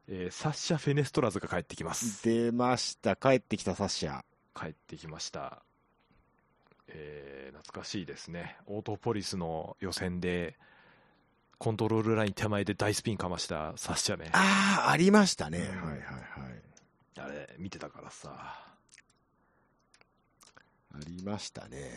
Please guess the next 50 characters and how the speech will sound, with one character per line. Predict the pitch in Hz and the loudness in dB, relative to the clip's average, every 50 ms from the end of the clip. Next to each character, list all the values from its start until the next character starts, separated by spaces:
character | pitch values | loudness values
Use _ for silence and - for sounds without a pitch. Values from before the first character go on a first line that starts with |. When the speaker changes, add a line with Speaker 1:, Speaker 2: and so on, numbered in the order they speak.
| - - - | -14 -10 -2
Speaker 1:
サ | - 220 | -2 -2
ッ | 262 | -2
シ | - - - | -2 -4 -6
ャ | |
何 | 87 87 127 208 190 113 | -2 0 0 2 0 0
し | - | -2
て | - 90 | -6 -12
た | - - 71 | -12 -12 -14
の | 69 | -14
っ | 73 | -16
て | _ - 78 | _ -14 -14
い | 78 | -14
う | |
か。 | - - - - - _ _ _ _ _ _ _ _ - - - - - - - 151 - - 139 - - _ _ - - - - | -12 -12 -14 -14 -14 _ _ _ _ _ _ _ _ -8 -6 -6 -6 -6 -4 -6 -6 -4 -4 -6 -6 -8 _ _ -20 -14 -4 2
Speaker 2:
知 | - 143 | 6 6
ら | 123 - 127 | 8 8 8
な | 110 95 95 | 6 4 0
い。 | - | -2
Speaker 1:
<laughs> | |
ど | |
こ | |
行 | |
っ | |
て | |
た | - | -6
の？ | 73 - - - _ _ _ - - - - _ - | -10 -14 -14 -18 _ _ _ -20 -20 -20 -20 _ -8
Speaker 2:
ど | 117 - | -4 2
こ | 123 | 2
行 | 127 | 2
っ | |
て | - - | 2 2
た | - | -2
ん | 92 69 | -2 -2
だ | 67 | -4
ろ | 65 - - 117 117 117 - - - _ _ - | -10 -12 -12 -14 -14 -14 -16 -18 -20 _ _ -16
う | 82 | -14
ね。 | 160 | -14
Speaker 1:
ね。 | 160 160 80 - _ _ _ _ _ _ _ _ _ _ _ _ _ _ _ _ _ _ _ _ _ _ _ _ _ _ _ _ _ _ _ _ _ - - 87 85 | -12 -12 -14 -16 _ _ _ _ _ _ _ _ _ _ _ _ _ _ _ _ _ _ _ _ _ _ _ _ _ _ _ _ _ _ _ _ _ -20 -16 -16 -14
な | 87 87 | -12 -10
ん | 92 98 98 98 98 98 98 98 98 95 95 95 95 95 95 | -8 -8 -8 -6 -6 -6 -4 -4 -4 -4 -2 -4 -4 -4 -4
も | 95 98 | -4 -4
調 | 98 - 92 | -2 -2 -4
べ | 85 78 | -4 -4
て | - 73 | -8 -10
な | 73 73 | -12 -12
い | 69 | -14
け | - 71 | -16 -18
ど。 | 62 62 - - _ _ _ _ _ _ _ _ _ _ _ _ _ _ _ _ _ _ _ _ _ _ _ _ _ _ _ _ _ - | -18 -18 -18 -20 _ _ _ _ _ _ _ _ _ _ _ _ _ _ _ _ _ _ _ _ _ _ _ _ _ _ _ _ _ -8
Speaker 2:
は | - - - - | -8 -6 -6 -8
い。 | - | -10